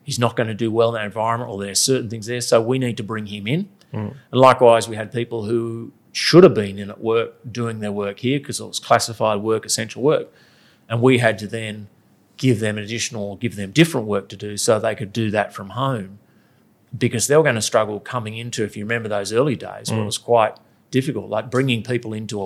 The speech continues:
Speaker 1: work environment where any one of their co-workers could have come in with, with covid. That,
Speaker 2: Yeah.
Speaker 1: that was a significant stress. And so you've got managers who are very attuned to people within the teams that can actually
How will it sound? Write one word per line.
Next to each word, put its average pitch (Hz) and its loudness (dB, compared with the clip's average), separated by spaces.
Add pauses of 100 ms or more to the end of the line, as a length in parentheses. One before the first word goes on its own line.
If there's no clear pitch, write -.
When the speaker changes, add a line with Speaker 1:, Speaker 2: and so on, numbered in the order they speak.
Speaker 1:
work 120 6
environment 101 -8
where 107 -6 (680)
any 131 6
one 120 4
of 110 -2
their 101 -2
co-workers 120 2
could 110 -6
have 95 -12
come 101 -10
in 98 -16 (880)
with, 104 -2
with 107 -12
covid. 120 4
That, 117 0
Speaker 2:
Yeah. 101 -6 (120)
Speaker 1:
that - -6
was 127 -2
a 113 -6
significant 113 -4
stress. - -4
And 110 -8
so 117 2 (500)
you've 120 2
got 120 6
managers 120 -2
who 110 -6
are 104 -4
very 117 -2
attuned 104 -8
to 107 -8 (1200)
people 120 4
within 117 -2
the 107 -6
teams 104 -14
that - -10
can 110 -14
actually 104 -12